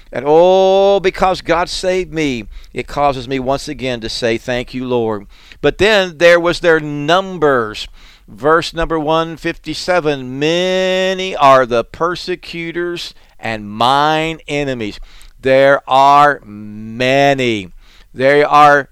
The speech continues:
persecuting. They are chasing and pursuing to, uh, hurt me.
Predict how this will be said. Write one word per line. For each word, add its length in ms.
persecuting. 920
They 280
are 360
chasing 680
and 220
pursuing 1080
to, 640
uh, 460
hurt 300
me. 220